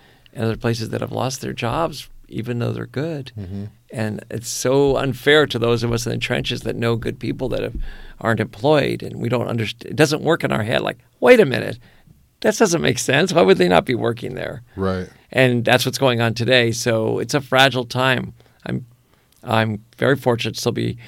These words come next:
Speaker 1: you know, in a good situation, and I'm, I'm glad I'm, but I'm working at it every day. I don't wake up and it doesn't just come to me. We have to work.
Speaker 2: Mm-hmm.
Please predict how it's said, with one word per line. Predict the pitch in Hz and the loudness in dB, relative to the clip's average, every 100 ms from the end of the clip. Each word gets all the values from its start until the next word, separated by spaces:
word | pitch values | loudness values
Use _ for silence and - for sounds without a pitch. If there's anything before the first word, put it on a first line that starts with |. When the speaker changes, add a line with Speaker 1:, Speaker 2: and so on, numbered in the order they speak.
| - - - - - | -20 -20 -20 -20 2
Speaker 1:
you | 175 | 6
know, | 151 127 | 6 6
in | 123 135 | 4 2
a | |
good | 131 156 | 2 2
situation, | - 143 117 117 117 120 147 156 143 - - | 2 -2 0 2 2 2 0 -2 -6 -10 -4
and | 117 | -2
I'm, | 120 120 - | -2 -4 -8
I'm | 107 117 | -4 -2
glad | 110 117 139 | 0 2 2
I'm, | 131 | 0
but | 110 117 | 0 2
I'm | 117 | 2
working | 113 135 151 | 4 4 4
at | 139 117 | 4 4
it | 131 | 4
every | 135 127 | 4 6
day. | 160 175 131 | 6 8 6
I | |
don't | 123 120 | 2 4
wake | 123 131 | 2 4
up | 143 | 2
and | 123 | 2
it | 113 | 0
doesn't | 127 117 | 0 -2
just | 117 | -4
come | - 123 139 | -4 -4 -4
to | |
me. | 117 98 | -6 -6
We | 80 90 143 | -8 -2 0
have | 147 - | 0 0
to | 107 | 0
work. | 127 139 92 - - | 2 2 2 -6 -18
Speaker 2:
Mm-hmm. | 98 92 | -14 -14